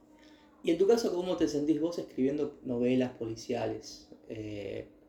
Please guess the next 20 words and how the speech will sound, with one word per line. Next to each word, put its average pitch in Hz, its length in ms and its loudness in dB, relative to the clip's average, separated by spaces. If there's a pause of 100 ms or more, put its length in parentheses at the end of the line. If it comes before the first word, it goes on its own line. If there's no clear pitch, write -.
(220)
¿es - 140 0
el 151 80 4
género 151 240 4
que 131 80 4
más 139 160 -2
te 151 80 -8
gusta 143 520 0
o, 123 440 0 (1040)
o 120 140 0
vas 135 240 2
ahí 143 120 0
buceando, 139 680 0
viendo 147 520 4
y 113 340 -2
preferís 127 420 -4
escribir - 680 -6
otro 131 100 -6
tipo 127 220 -2
de 127 60 -2
estilos? - 580 -12